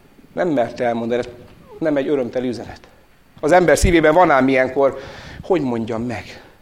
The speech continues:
Mondjam, nem mondjam, mi lesz? Hát, testvérek, Isten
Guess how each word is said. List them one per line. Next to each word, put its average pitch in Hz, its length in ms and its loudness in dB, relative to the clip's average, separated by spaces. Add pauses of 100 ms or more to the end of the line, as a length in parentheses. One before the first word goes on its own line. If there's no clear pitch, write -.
(1080)
Mondjam, 165 480 0
nem 165 200 -2
mondjam, 139 380 0
mi 180 140 -2
lesz? 113 220 -2
Hát, - 220 -8 (1600)
testvérek, 151 500 0 (1400)
Isten 139 360 0